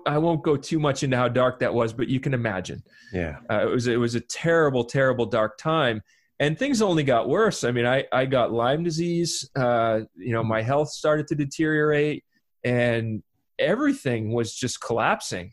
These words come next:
Speaker 1: And, and as much as I'm, as I had all this faith in my own brains, I,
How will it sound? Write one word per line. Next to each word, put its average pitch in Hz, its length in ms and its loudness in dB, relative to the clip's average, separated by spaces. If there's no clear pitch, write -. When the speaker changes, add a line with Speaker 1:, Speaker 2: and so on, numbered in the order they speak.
Speaker 1:
And, 120 260 0
and 131 200 0
as 135 220 0
much 214 360 0
as 208 140 0
I'm, 170 420 2
as 139 220 0
I 131 160 2
had 147 200 2
all 156 180 2
this 170 200 -2
faith 165 340 -2
in 147 80 -2
my 139 140 0
own 135 200 0
brains, 131 580 -2
I, 117 200 2